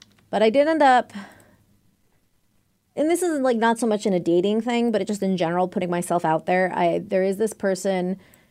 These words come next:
who I think is really awesome on TikTok, and they're in the area.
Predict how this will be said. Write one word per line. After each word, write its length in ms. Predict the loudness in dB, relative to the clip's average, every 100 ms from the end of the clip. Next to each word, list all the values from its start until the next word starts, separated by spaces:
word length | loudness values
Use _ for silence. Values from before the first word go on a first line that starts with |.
| _ -4
who 240 | 0 4 4
I 400 | 4 4 4 2
think 140 | 0
is 140 | 0 2
really 180 | 2 4
awesome 300 | 4 2 -2
on 120 | -2
TikTok, 460 | -4 0 0 0 -2
and 120 | -4
they're 160 | -2
in 200 | -2 0
the 160 | 2 4
area. 580 | 4 4 4 4 2